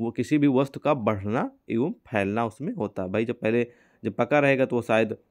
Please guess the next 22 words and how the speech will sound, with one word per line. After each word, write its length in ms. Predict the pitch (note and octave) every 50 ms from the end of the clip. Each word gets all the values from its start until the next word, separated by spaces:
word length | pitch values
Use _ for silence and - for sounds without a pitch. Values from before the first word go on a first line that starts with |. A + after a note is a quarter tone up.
| _ _ -
ठीक 160 | F3 F3+ -
है, 160 | B2+ G2+ - _ _ _ _ _ -
कम 160 | - D3 D3 C#3
रहेगा 300 | C#3+ C3+ C#3 C3+ C3+ B2+
स्ट्रॉन्ग, 320 | - - C#3 B2+ B2 A#2+
फिर 140 | - B2+ B2+
वो 120 | A2+ A2+
बढ़े 360 | G#2 F#2+ A2+ G#2+ G#2+ B2+ B2
हल्का 300 | A2 A2+ A2 A2 - A#2
हल्का 180 | A2 G#2+ G#2+ G#2+
थोड़ा, 220 | - A2 G#2 G2+
मतलब 320 | G2+ G#2 G#2+ G#2+ G2+ A2 G#2
कि 280 | - C#3+ F3+ - _ _ _ _ _ _ _ _ _ _ -
बढ़ 220 | G#2+ C3+ C3+ A#2
जाता 300 | G#2 G#2 F#2+ F#2 - G#2+
है 160 | G#2+ B2+ E3+ G#3
ताकि 320 | - B2 A2+ G#2 - A#2+
वो 340 | A2+ A2+ C#3+ F3 F3 - _ _ _ _ -
पक 180 | D3 - -
जाए। 260 | G2+ F#2+ F#2+ F#2 F#2+ -
ठीक 240 | - - G3+ -
है, 100 | A2 F#2+